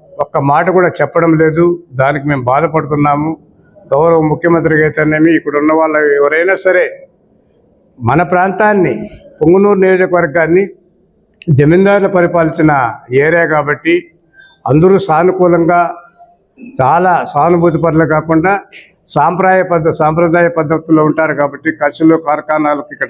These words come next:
తావే లేదు కాబట్టి అభివృద్ధికి ప్రస్తుత ప్రభుత్వం కూడా తోడ్పడుతుందని మేము ఆశిస్తున్నాము. మనలో మనకు ఖర్చులు, కార్ఖానాలు ఎలాంటి పరిస్థితులు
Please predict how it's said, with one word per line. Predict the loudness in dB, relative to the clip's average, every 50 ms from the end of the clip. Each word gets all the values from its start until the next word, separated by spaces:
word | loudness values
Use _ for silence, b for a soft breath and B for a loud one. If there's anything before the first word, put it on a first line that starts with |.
| -4 -4
తావే | -2 0 0 0 0 0
లేదు | -2 -4 -4 -2
కాబట్టి | -4 -4 -4 -4 -8 -8 -6 -8 -8 -8 b b b b b b b 0
అభివృద్ధికి | 0 2 2 2 2 2 2 2 0 0 0 0 -2 -2 -4 -4
ప్రస్తుత | -4 -4 -2 0 -2 -2 0
ప్రభుత్వం | 0 0 0 0 0 0 0 2 2
కూడా | 2 0 2 0 0 0 -2 -6 -10 -16 -20 b b b b b b _ _ 0
తోడ్పడుతుందని | 0 2 2 2 0 -2 -2 -2 0 2 2 4 4 4 2
మేము | 2 0 0 0 0
ఆశిస్తున్నాము. | -2 0 -2 -4 -4 -2 0 0 0 2 0 0 -2 -4 -6 -8 -14 _ _ _ _ _ _ _ _ _ _ _ _ _ _ _ _ _ _ -4
మనలో | 0 2 2 2 2 2 0
మనకు | 0 0 -2 -2 0 0 0 0 0
ఖర్చులు, | -2 -2 0 0 0 0 2 0 0
కార్ఖానాలు | -2 -2 -2 -2 -2 0 0 2 2 2
ఎలాంటి | 2 2 0 0 0 -2 -2
పరిస్థితులు | -2 -2 -2 -2 -2 -2 0